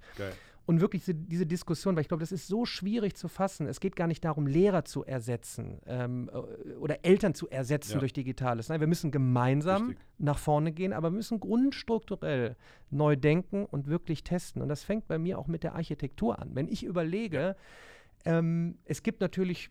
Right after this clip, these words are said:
Speaker 2: Pilotprojekte an Schulen, aber flächendeckend, wenn ich Schulen dann vor Ort besuche. Also früher im Kindergarten hatte ich echt Lust, ne? Das war wie so ein Paradies.
Speaker 1: Mhm.
Speaker 2: Ja,
Speaker 1: Mhm.
Speaker 2: raus,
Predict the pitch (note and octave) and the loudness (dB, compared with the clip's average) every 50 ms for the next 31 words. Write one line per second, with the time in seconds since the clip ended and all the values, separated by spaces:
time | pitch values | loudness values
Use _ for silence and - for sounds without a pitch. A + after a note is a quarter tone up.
0 | - - - E3+ D3+ D3 F3+ F#3+ - G#3+ G3 G3+ - - G3+ F#3+ F#3 - - G3+ | -14 -4 0 4 6 6 4 6 4 4 4 4 2 0 -2 -2 -2 -2 0 0
1 | G3 F3+ E3 D#3+ D3+ - E3+ F#3+ G3+ - G3 E3+ - F3 - - C3+ B2 C#3+ D3+ | 0 2 2 0 0 2 2 2 4 2 0 0 0 -2 0 0 -2 -2 -2 -4
2 | - - - G3+ F3+ D3 C3 A#2 A2+ - - - - C3 B2+ B2 A#2+ - - - | -4 -4 -4 0 0 0 0 -2 -4 -8 -12 -10 -6 -4 -4 -4 -4 -6 -8 -10
3 | - E3 - - - - - - - C3+ - A#2 A#2+ - - A#2+ A2 C3 A#2+ - | -14 -18 -18 -18 -20 -20 -20 -8 -6 -4 -4 -4 -6 -6 -8 -8 -6 -6 -8 -8
4 | - - - - - - - - - - - - - - - C#3 C3 D3+ D3 - | -8 -10 -12 -12 -14 -18 -20 -20 -20 -20 -20 -20 -20 -12 -10 -4 -2 -2 -4 -4
5 | - - - - - - G3+ G3 D#3+ B2+ - - A#3 C#4 G#3+ C3+ B2+ - - - | -10 -18 -20 -10 -2 2 4 4 4 4 2 4 4 4 4 4 2 0 -2 -2
6 | D#3+ F3+ D#3 - - F3+ E3+ - - D3+ C#3 B2 - - - - A#2+ D3 D3+ B2+ | -2 -4 -4 -4 -4 -4 -6 -4 -2 0 0 0 -2 -4 -6 -6 -4 -4 -4 -2
7 | - D3+ C#3+ C#3 D3 C#3+ D3+ C#3+ - D3 C#3 C3 B2+ A2 A#2 A2+ G#2+ - C#3 C3 | -2 -4 -4 -4 -4 -4 -4 -2 -2 -2 -2 -2 -4 -4 -6 -8 -8 -6 -4 -2
8 | B2+ A#2+ B2+ B2+ A#2+ A#2 A#2 B2+ C3 C#3+ D3 D3 C#3+ C3 B2 A#2 - - - | -2 0 0 -2 -2 -2 -4 -4 0 2 4 4 4 2 0 -2 -4 -10 -14